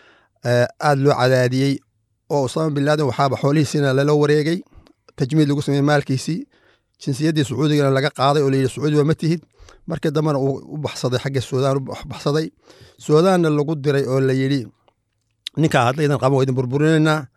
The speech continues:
Mar labaad uu ka baxsaday oo Khurasaan u baxsaday. Markaas, markaa Sheekh Cod gadaal wuxuu ugu laabtay meesha la yiraahdo Afghanistan ama Khurasaan buu ku laabtay. Waxay ku soo beegantay iyadoo culimadii reer Sacuudiya la qabqabtay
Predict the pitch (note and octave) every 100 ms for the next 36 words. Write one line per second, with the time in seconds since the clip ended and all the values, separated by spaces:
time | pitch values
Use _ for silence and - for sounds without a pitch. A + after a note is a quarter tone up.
0 | _ _ _ _ E3+ E3 D3+ C#3+ - C#3
1 | - D3+ C#3+ C3 C#3 A#2+ C#3 B2 A2+ -
2 | - F2 - _ _ - _ _ D3+ -
3 | C3+ D3 B2+ B2+ A#2+ B2+ C3+ C3+ C3 C3+
4 | C#3+ C#3+ B2+ C3+ C3+ B2 A2+ C3+ A2 B2+
5 | C#3 A#2+ A#2 A2+ - - - A#2+ - A#2+
6 | A2+ C3 A#2 G#2+ A2+ A2 C3 A#2 C3+ C#3
7 | - D3+ - - _ - _ _ _ _
8 | _ - D3 - G#3 D#3+ D#3+ C#3+ D3+ E3
9 | D3 D#3+ E3+ D3+ C3+ C3+ C#3+ C3+ D3 D3
10 | C3+ B2 B2 B2 A2+ E3